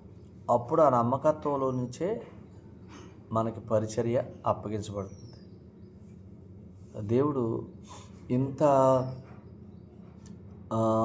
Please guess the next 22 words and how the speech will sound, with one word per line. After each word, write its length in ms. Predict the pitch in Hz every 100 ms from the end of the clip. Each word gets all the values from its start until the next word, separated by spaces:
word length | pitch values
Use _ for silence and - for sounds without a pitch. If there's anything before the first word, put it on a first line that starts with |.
| 113 107
గొప్ప 600 | 131 131 - - 185 - - - - - - - -
ఈ 140 | 123 120
జీవితాన్ని, 760 | 110 135 143 135 107 - - - - - - - - - - - - - - - 120
అసలు 220 | 123 135
మీరు 180 | 131 123
ఏమనుకుంటారంటే, 760 | 135 156 151 151 147 139 143
"నేనేం 380 | 143 131 135 151
చేస్తే, 480 | 151 151 - 135 -
నేనేం 400 | 120 127 135 151
చేస్తే, 380 | 147 143 - 120
నేనేం 460 | 113 117 123 139 147
చేస్తే, 300 | 147 - 120
నేనేం 380 | 127 131 143
చేస్తే 240 | 147 151 139
మా 120 | 139
పరిస్థితులు 500 | 131 123 120 127 120
బాగుపడతాయి, 600 | 120 117 113 113 113 107
మేమేం 420 | 123 123 123 131
చేస్తే 260 | 139 - 131
మా 120 | 127
పరిస్థితులు 520 | 127 117 - 120 117
బాగుపడతాయి, 680 | 110 107 107 117 113 -